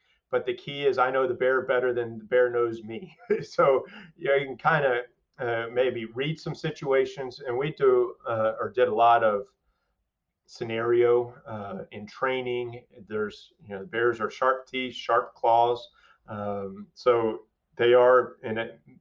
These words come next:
every sense a wild animal, and, uh,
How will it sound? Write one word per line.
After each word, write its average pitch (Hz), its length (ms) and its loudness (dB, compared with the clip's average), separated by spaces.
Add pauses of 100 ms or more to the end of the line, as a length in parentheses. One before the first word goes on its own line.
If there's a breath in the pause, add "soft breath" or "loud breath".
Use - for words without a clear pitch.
(300)
every 113 500 0
sense 151 360 -4
a 110 80 2
wild 117 420 6
animal, 117 540 -4
and, 110 480 -2 (420 soft breath)
uh, 101 280 -8